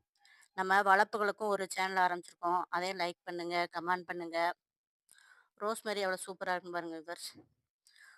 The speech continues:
ரோஸ்மெரி வந்து இது நாலாவது தடவை வாங்கி வச்சது, நல்லா வருது வியூவர்ஸ். மூணு தடவை வாங்கி வச்சு நமக்கு இதாயிட்டு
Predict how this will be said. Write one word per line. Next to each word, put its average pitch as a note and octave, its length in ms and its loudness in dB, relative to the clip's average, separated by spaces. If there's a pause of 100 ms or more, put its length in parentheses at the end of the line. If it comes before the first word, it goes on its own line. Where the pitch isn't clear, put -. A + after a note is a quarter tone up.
(120)
ரோஸ்மெரி G#3 440 -4
வந்து G3 200 -4
இது A#3 120 -6
நாலாவது F#3+ 680 2
தடவை G3 280 -8
வாங்கி G3 300 -6
வச்சது, G3+ 240 -14
நல்லா F#3 300 0
வருது E3+ 260 0
வியூவர்ஸ். D#3+ 320 -4 (1400)
மூணு B3 320 0
தடவை A3+ 300 6
வாங்கி G3+ 320 4
வச்சு F#3 280 -6 (340)
நமக்கு F#3 440 -4 (120)
இதாயிட்டு F#3 420 0